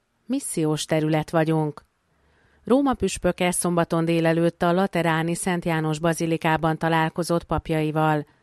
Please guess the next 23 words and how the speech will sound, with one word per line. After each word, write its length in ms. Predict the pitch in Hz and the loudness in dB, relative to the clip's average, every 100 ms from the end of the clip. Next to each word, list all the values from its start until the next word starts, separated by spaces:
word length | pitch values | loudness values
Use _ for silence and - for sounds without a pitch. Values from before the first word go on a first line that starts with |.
| _ _ _ _ _ _ | _ _ _ _ _ _
Több 160 | 262 240 | -2 0
mint 240 | 240 220 | 0 0
nyolcszáz 720 | 220 170 160 - 165 170 170 | 0 0 -2 -2 0 0 -2
egyházmegyés 1000 | - 170 - 170 165 170 170 170 175 170 | -4 -6 -2 -2 0 -2 -2 -2 -2 -4
és 220 | - 165 | -6 -6
szerzetes 680 | - - 160 151 156 156 147 | -4 -2 -2 0 -2 -2 -4
pap, 300 | - 170 160 - | -4 -4 -4 -6
állandó 560 | 196 190 170 165 156 160 | -4 -2 -2 -2 -2 -2
diakónus 680 | 175 170 - 160 160 156 | 0 0 -2 -4 -4 -6
fogadta 460 | - 160 160 156 - | -4 -2 -2 -2 -2
el 140 | 160 | -2
a 60 | 156 | 0
meghívást, 760 | 170 180 - 165 160 156 - - - - _ _ _ | -2 -4 -6 -2 0 0 -4 -10 -20 -20 _ _ _
hogy 180 | 214 | -4
családias 680 | - 254 226 175 175 190 190 | 0 0 0 0 0 -2 0
és 120 | 208 | -4
szívélyes 600 | 196 - 190 170 160 151 | -4 -4 -2 -2 -2 -2
légkörben 640 | - 165 - 170 160 165 165 | -2 -2 -2 -4 -2 0 0
nyílt 340 | 190 196 160 | -2 -2 -4
párbeszédet 760 | - 156 151 156 - 160 151 151 | -2 -2 -2 -4 -4 -4 -4 -4
folytasson 560 | 156 151 151 - 156 | -4 -4 -4 -4 -4
a 80 | 156 | -6
pápával. 840 | 151 139 - 147 143 151 151 143 | -6 -8 -4 -4 -2 -2 -2 -4